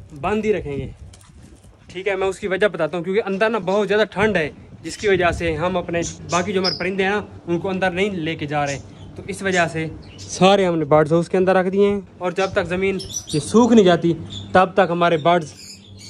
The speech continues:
बर्ड्स केज के अंदर ही रहेंगे। और जब ये सूख जाएगा, तो हम बर्ड्स केज से परिंदे अपने निकाल के फिर बर्ड्स केज में सारा काम कराएंगे। और इस सैन पे भी हम सारा काम कराएंगे। ये देखें, ये देखें, सारा जो सामान है ना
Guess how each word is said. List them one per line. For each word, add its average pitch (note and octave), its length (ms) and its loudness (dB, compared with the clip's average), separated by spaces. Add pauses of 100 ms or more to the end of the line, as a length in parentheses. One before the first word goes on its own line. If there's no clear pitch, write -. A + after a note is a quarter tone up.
(220)
बर्ड्स F#3 280 4
केज F3 240 4
के F#3+ 100 2 (100)
अंदर G#3 240 4
ही F#3 100 0
रहेंगे। C3+ 420 -4 (320)
और D3 80 -8
जब F3 280 -6 (400)
ये A#3+ 120 4
सूख B3 220 -10
जाएगा, G3+ 320 -2
तो F#3 120 -12
हम F#3+ 280 -6
बर्ड्स F#3+ 240 0
केज G3 260 -8
से G3 80 -8
परिंदे G3 300 -4
अपने G3 180 -4
निकाल F#3 340 -2
के F3 180 -8 (320)
फिर D#3+ 100 -4 (120)
बर्ड्स G#3 300 0
केज G3+ 260 -4
में F#3 100 -6
सारा D#3+ 260 -6
काम F3 220 -2
कराएंगे। F3+ 440 -6 (300)
और E3+ 140 0
इस G3 140 -2
सैन F#3 320 2
पे F3 100 2
भी D#3 120 2
हम D#3 140 4
सारा D3+ 240 2
काम C#3+ 200 -2
कराएंगे। C#3 280 -2
ये D3 180 2
देखें, C#3 220 -4
ये D#3+ 300 -4
देखें, F3 180 2
सारा G#3+ 380 4
जो F#3+ 80 -4
सामान F#3 320 2
है F3+ 60 4
ना F#3+ 140 2